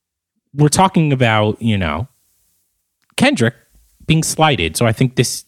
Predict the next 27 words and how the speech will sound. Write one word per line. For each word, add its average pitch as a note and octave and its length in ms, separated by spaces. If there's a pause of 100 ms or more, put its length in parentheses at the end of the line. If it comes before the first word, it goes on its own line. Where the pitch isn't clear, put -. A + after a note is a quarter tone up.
this A#2+ 140
is A#2+ 100
a A2+ 60
perfect - 340
question F2+ 320
to - 40
start E2+ 260
off E2 220
with. D2+ 240 (680)
Even A3+ 260
though D4 160
Humble D3 760 (120)
was A#2 180
Kendrick's C#3 400
first - 400
number B2+ 220
one G#2 240 (100)
record F#2+ 380
as E2 160
a - 20
lead F#2 300
artist, E2+ 500 (1200)
are C#3+ 100
you G3+ 200
aware D#3 580
of A#2+ 160
what A#2 380